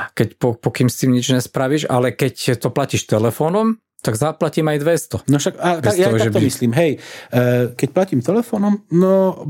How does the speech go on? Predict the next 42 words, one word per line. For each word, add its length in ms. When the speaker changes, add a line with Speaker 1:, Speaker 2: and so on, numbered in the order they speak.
Speaker 2:
chce 240
to 160
po 160
mne, 240
buď, 480
niekedy 320
to 160
chce 240
po 160
mne 160
kód, 320
niekedy 320
nie, 240
vidíš, 560
neviem. 480
Speaker 1:
No, 240
no, 240
typické 480
pumpa 400
napríklad. 560
Sa 240
môžem 320
natankovať 640
aj 80
za 120
sto 160
päťdesiat 480
eur, 480
teda 240
to 160
by 80
som 160
musel 320
aj 160
do, 160
do, 160
do 160
sieťovky 560
a 80
igelitky 560
a 160
do, 80